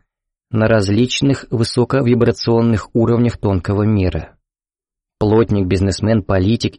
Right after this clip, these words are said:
или домохозяйка — здесь каждый в своём собственном индивидуальном рае, не менее счастливы, чем бывший король или президент страны,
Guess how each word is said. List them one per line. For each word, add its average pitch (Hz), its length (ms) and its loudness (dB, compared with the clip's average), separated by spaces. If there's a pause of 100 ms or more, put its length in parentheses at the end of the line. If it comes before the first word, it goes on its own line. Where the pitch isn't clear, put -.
или 110 200 2
домохозяйка — 95 1120 -2 (640)
здесь 139 420 -2
каждый 147 400 0
в - 40 -4
своём 131 360 0
собственном 139 720 0
индивидуальном 104 800 2
рае, 85 440 -2 (540)
не 120 100 2
менее 143 240 4
счастливы, 107 540 0
чем 92 260 -2
бывший 98 320 -2
король 101 480 0
или 92 200 0
президент 87 480 0
страны, 85 560 -4